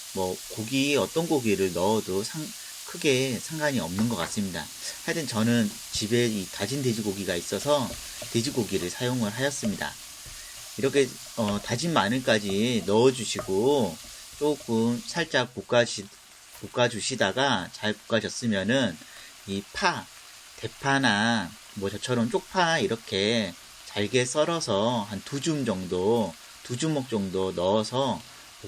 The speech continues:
볶아주시면 되겠습니다. 그리고 혹시 양파랑 이렇게 뭐 청양고추도 넣어주셔도 뭐 다른 야채들을 더 넣어주셔도 상관은 없습니다. 그리고 이 파랑 이게 어느 정도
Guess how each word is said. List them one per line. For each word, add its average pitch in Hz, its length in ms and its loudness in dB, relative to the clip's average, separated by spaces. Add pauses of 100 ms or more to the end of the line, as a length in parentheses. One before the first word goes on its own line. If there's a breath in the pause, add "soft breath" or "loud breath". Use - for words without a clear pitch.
볶아주시면 113 880 2
되겠습니다. 98 600 -2 (920 loud breath)
그리고 135 380 4
혹시 156 240 0
양파랑 180 1080 2
이렇게 113 280 0
뭐 101 160 -2
청양고추도 127 1500 -2
넣어주셔도 110 1000 2 (540 loud breath)
뭐 95 140 -2
다른 185 320 2
야채들을 113 640 0
더 110 240 0
넣어주셔도 107 560 0
상관은 160 420 -2
없습니다. 87 560 0 (1900)
그리고 143 560 0
이 107 220 -2
파랑 180 520 0
이게 98 200 -2
어느 101 160 0
정도 107 220 2